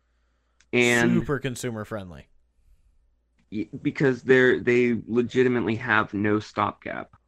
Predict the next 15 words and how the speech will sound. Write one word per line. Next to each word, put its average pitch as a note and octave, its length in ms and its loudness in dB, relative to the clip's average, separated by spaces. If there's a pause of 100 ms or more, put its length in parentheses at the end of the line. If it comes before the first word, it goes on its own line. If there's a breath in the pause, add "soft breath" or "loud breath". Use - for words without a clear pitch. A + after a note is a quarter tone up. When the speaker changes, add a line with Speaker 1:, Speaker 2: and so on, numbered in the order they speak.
(1200)
Speaker 1:
They G#2 160 4
are, G2 220 4
they G2 160 0
are F#2+ 120 0
going G#2 320 0
on G#2 140 0
an F#2 80 -2
honor F#2 280 -2
system. F2 400 -8
You F#2 120 -2
return G#2+ 360 -4
it, - 140 -4
you G2 180 -2
delete F2+ 360 -4
it. G1+ 160 -16